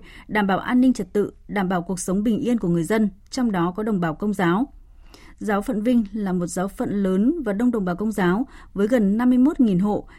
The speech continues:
trên hai trăm chín mươi ngàn người, chiếm khoảng chín phần trăm dân số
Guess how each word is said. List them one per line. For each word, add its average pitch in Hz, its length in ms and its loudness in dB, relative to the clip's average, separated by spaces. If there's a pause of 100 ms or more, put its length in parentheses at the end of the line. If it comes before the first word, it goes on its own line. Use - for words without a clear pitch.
(100)
trên 262 240 2
hai 262 180 -2
trăm 262 260 -2
chín 226 280 0
mươi 269 120 6
ngàn 220 220 2
người, 185 260 2 (240)
chiếm 208 260 0
khoảng 202 340 -2
chín 196 260 -4
phần 196 240 -2
trăm 220 240 -4
dân 208 180 -4
số 190 320 -4